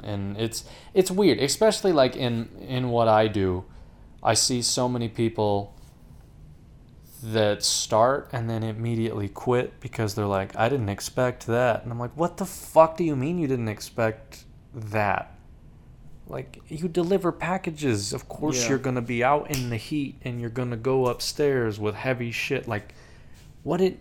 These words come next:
Speaker 1: like, what did you think? This, what?
Speaker 2: <laughs>
Speaker 1: I don't understand what," like, we had a guy the other day that started on his first day,
Speaker 2: Uh-huh.
Speaker 1: hated it, messaged our boss at three in the morning and was like, "You know what? I'm good."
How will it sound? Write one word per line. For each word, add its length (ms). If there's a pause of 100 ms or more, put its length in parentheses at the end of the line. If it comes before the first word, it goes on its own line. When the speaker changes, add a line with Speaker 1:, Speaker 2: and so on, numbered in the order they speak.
(120)
Speaker 1:
like, 160
what 160
did 220
you 80
think? 540
This, 240
what? 240
Speaker 2:
<laughs> 100
Speaker 1:
I 120
don't 160
understand 580
what," 180 (520)
like, 160
we 140
had 100
a 40
guy 240
the 160
other 120
day 320 (600)
that 140
started 340
on 120
his 100
first 380
day, 320 (180)
Speaker 2:
Uh-huh. 240 (720)
Speaker 1:
hated 340
it, 160 (640)
messaged 500
our 120
boss 320
at 80
three 420
in 80
the 80
morning 400
and 80
was 140
like, 240
"You 80
know 120
what? 240
I'm 160
good." 220